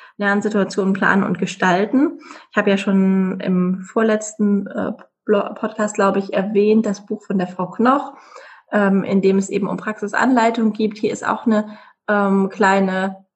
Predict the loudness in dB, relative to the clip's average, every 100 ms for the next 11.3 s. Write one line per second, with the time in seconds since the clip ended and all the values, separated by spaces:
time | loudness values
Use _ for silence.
0 | _ -2 0 2 2 0 -4 -4 -4 -2
1 | -2 -2 -2 -2 -4 -6 -6 -8 -4 -4
2 | -4 -6 -4 -4 -8 -12 -12 -8 -4 -2
3 | -2 -4 -8 -10 _ -20 -20 _ _ _
4 | _ _ 0 2 2 2 0 2 2 2
5 | -2 -2 -4 -2 -4 -6 _ -12 -4 0
6 | 0 -2 -6 -6 -4 -4 -4 -2 0 -2
7 | -4 -12 -4 0 0 0 -14 -18 -6 0
8 | 2 4 4 4 2 0 0 -2 0 -2
9 | 0 0 0 -4 -6 -4 -2 -2 -2 -4
10 | -2 -2 -2 -4 -6 -8 -6 -2 0 0
11 | -2 -6